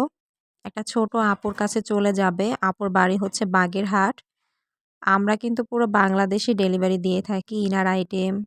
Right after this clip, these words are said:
কাস্টমাইজড ড্রেস, রেডি ড্রেস, গজ কাপড় দিয়ে ড্রেস, আপনার ডিজাইন অনুযায়ী কিন্তু আমাদের কাছ থেকে তৈরি করে নিতে পারবেন। আপুর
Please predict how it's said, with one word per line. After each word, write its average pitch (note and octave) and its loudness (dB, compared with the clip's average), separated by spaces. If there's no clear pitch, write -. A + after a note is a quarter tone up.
কাস্টমাইজড G3 -4
ড্রেস, F#3 -2
রেডি F#3+ -2
ড্রেস, F#3+ -4
গজ G#3 2
কাপড় A3+ -4
দিয়ে A3 0
ড্রেস, F#3 -2
আপনার F#3+ -4
ডিজাইন G3+ 2
অনুযায়ী A3+ 2
কিন্তু A3+ -4
আমাদের F#3+ 0
কাছ G3 -8
থেকে G3+ -6
তৈরি F#3+ -2
করে G3 -4
নিতে F#3 -4
পারবেন। F#3+ -6
আপুর A#3 0